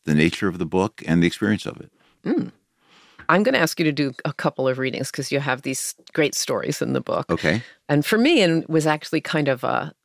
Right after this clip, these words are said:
Speaker 2: a flashback in some ways because Ovitz, Michael Ovitz, the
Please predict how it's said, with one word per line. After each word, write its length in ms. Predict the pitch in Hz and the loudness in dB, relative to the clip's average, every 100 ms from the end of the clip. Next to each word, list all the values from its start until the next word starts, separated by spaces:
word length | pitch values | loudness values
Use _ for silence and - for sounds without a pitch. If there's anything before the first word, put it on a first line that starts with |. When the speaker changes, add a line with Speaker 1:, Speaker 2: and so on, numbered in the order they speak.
| _ | _
Speaker 2:
a 40 | 143 | -12
flashback 720 | - 170 180 - - 135 - | -2 2 2 2 2 0 2
in 80 | 151 | -2
some 260 | - 131 | -2 -2
ways 320 | 139 123 135 | -2 -2 -4
because 440 | - - - 156 - - - - - | -4 -4 0 0 0 -8 -16 -18 -2
Ovitz, 460 | 185 226 196 - - | 2 4 2 0 0
Michael 280 | 165 196 180 | 2 4 4
Ovitz, 440 | 170 156 147 - | 6 4 0 -2
the 200 | 147 147 | -2 -2